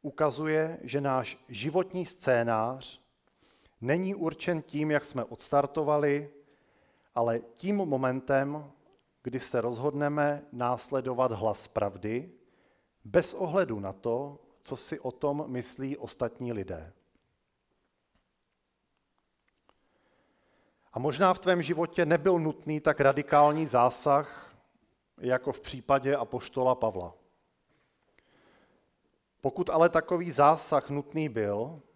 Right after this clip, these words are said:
nemusíš se kvůli tomu cítit na poli víry jako méněcenný, druhořadý a pro zvěstování evangelia nepoužitelný.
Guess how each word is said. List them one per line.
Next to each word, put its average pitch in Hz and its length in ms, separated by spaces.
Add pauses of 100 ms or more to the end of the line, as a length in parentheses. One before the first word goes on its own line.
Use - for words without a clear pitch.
(960)
nemusíš 165 460
se 185 140
kvůli 156 280
tomu 156 260
cítit 147 480
na 139 100
poli 143 280
víry 131 260
jako 139 240
méněcenný, 143 960 (540)
druhořadý 127 1000 (600)
a 127 80
pro 131 220
zvěstování 147 800
evangelia 131 600
nepoužitelný. 95 880